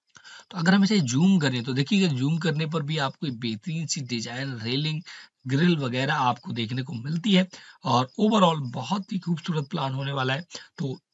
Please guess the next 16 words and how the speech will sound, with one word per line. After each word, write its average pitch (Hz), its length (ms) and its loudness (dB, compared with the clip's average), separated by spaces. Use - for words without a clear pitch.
इसी 185 220 2
को 165 100 -2
डिस्कस 139 400 -2
करते 143 280 -4
हैं। 151 100 -4
तो - 60 -8
सबसे 202 200 -2
पहले 214 180 -2
अगर 196 140 0
हम 175 80 2
बात 156 200 -2
करें - 140 -8
इसके 165 200 -2
ग्राउंड 127 360 0
फ्लोर 196 240 2
की, 202 220 -2